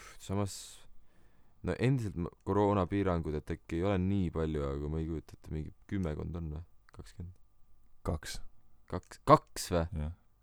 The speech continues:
Speaker 2: Kohe tuleb kolmas sisse. <laughs> See on ka päris naljakas
Speaker 1: Issand,
Speaker 2: asi,
Speaker 1: kui
Speaker 2: millega,
Speaker 1: vähe.
Speaker 2: millega mängida.
Speaker 1: See on, äh, tuus asi ja kui sa
Speaker 2: Mhm.
Speaker 1: vaatad seda muidu
Speaker 2: Mhm.
Speaker 1: normaalsel ajal, siis see on ju täielik sipelgapesa.
Speaker 2: See on, jah,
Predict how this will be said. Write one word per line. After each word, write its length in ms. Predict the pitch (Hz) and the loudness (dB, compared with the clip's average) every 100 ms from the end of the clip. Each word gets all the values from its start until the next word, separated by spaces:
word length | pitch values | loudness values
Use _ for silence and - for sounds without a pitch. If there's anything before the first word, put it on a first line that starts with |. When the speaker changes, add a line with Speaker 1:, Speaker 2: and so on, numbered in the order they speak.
| - | -4
Speaker 2:
Kohe 200 | - 85 | 2 2
tuleb 180 | 82 82 | 2 0
kolmas 380 | 90 85 78 - | 0 0 0 -6
sisse. 240 | 85 - - | -10 -8 -6
<laughs> 40 | - - 90 135 - - - - - - - - - - - - - - - - - - - - - - - | 0 0 6 6 6 0 -4 -6 -12 -12 -12 -12 -16 -18 -18 -18 -18 -20 -20 -20 -20 -20 -20 -20 -20 -20 -8
See 140 | - | -2
on 60 | 98 | 2
ka 40 | |
päris 160 | 98 87 | 2 4
naljakas 260 | 90 92 117 | 4 4 2
Speaker 1:
Issand, 180 | 90 90 | 4 4
Speaker 2:
asi, 60 | 85 | 4
Speaker 1:
kui 80 | |
Speaker 2:
millega, 280 | 95 107 82 | 4 4 2
Speaker 1:
vähe. 160 | 82 69 82 | 0 -2 -4
Speaker 2:
millega 240 | 85 82 85 | -4 -2 -2
mängida. 360 | 87 82 82 90 - - | -2 -2 -6 -8 -14 -2
Speaker 1:
See 140 | 101 | 0
on, 120 | 95 90 - - | 2 0 -4 -4
äh, 120 | 92 - | -2 -2
tuus 220 | 110 104 | -2 -2
asi 160 | 98 90 | 0 0
ja 80 | 80 | 0
kui 120 | 90 | 0
sa 100 | 98 | 4
Speaker 2:
Mhm. 80 | 92 | 6
Speaker 1:
vaatad 280 | 104 87 - | 4 2 -4
seda 180 | - | 0
muidu 520 | 85 107 123 98 76 - - | 2 2 4 2 0 -2 -8
Speaker 2:
Mhm. 240 | 76 82 | -8 -4
Speaker 1:
normaalsel 520 | 87 95 110 90 85 87 | 0 4 6 4 2 0
ajal, 260 | 82 73 - - - - - | 0 -2 -6 -16 -20 -20 -12
siis 180 | - 95 | -6 -4
see 100 | 98 | 0
on 60 | 87 | 0
ju 60 | 80 | 0
täielik 360 | 104 98 78 | 2 2 0
sipelgapesa. 680 | - 95 82 73 78 82 73 - | -4 -6 -4 -2 -2 -2 -6 -6
Speaker 2:
See 160 | 101 | -2
on, 160 | 85 80 - | -2 -2 -6
jah, 160 | 87 | -4